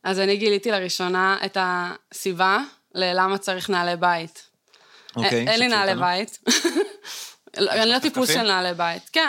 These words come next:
Speaker 1: אני קיוסק בבית, אני הולכת עם גרביים וכפכפים.
Speaker 2: מהמם.
Speaker 1: אה, או רק עם גרביים. וכר.
Speaker 2: כן.
Speaker 1: קר לי ברגליים.
Speaker 2: אין לך חימום תת רצפתי?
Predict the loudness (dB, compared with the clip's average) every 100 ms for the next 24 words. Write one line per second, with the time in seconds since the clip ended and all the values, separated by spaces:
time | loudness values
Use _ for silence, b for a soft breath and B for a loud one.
0 | 2 0 0 0 0 0 0 -2 -2 0
1 | 2 2 0 -2 -6 -8 -10 -4 -4 -4
2 | -6 -6 -6 -8 B B B B B _
3 | -2 0 2 0 0 0 2 2 0 0
4 | -4 _ _ _ _ _ _ B B B
5 | -16 -12 -4 -2 -2 -2 -4 -6 0 2
6 | 2 -4 -16 _ _ -14 -12 -14 _ _
7 | 0 2 2 0 0 0 2 0 -2 -6
8 | -6 -6 -8 -12 -14 -14